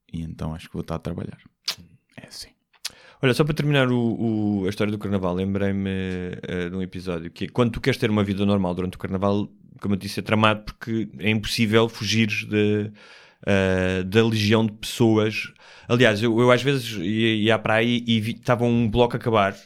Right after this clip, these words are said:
Speaker 2: e a
Speaker 1: Hum.
Speaker 2: malta estava-se a vir embora. Possivelmente
Speaker 1: Yeah.
Speaker 2: já ia no terceiro bloco.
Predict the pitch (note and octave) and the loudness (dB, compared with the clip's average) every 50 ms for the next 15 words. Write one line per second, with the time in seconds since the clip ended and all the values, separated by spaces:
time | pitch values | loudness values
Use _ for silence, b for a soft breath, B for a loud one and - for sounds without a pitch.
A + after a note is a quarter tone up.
0 | - - G#2+ G2+ G#2+ G#2 A2 A2+ A2+ - - B2+ A2+ A2+ A2 - A#2+ G#2 A2+ G#2+ | -4 0 2 4 4 4 4 2 2 0 0 0 0 0 -2 -2 -2 -2 0 0
1 | A#2 A#2+ A#2 G#2 G2+ F#2+ F#2 - - A2 G2+ G2+ F#2+ A2 G2+ A2+ G#2+ G#2+ A2 G#2+ | 2 2 2 2 2 0 -4 -4 -2 2 2 4 4 4 2 2 2 2 0 -4
2 | G#2 - - A2 G2+ G2+ G#2 F#2+ F2+ - - | -4 -4 -4 -4 -2 0 0 0 0 -4 -8